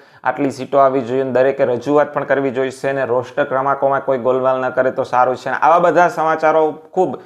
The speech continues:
આમ તો જાગૃત રહેવું જરૂરી જ છે, એટલે બરાબર છે ગ્રુપો બને જે પણ થાય એ, પરંતુ હાલ તો એની અટકળો ને એ બધું ચાલવા માંડ્યું છે ગ્રુપોની અંદર. એટલે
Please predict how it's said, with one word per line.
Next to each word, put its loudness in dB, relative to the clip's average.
આમ -4
તો 0
જાગૃત 4
રહેવું 6
જરૂરી 6
જ -2
છે, -2
એટલે 6
બરાબર 4
છે 0
ગ્રુપો 2
બને 2
જે 2
પણ 0
થાય 2
એ, 0
પરંતુ 0
હાલ 4
તો 4
એની 2
અટકળો 4
ને -2
એ 2
બધું 4
ચાલવા 4
માંડ્યું 0
છે -8
ગ્રુપોની -2
અંદર. -6
એટલે -2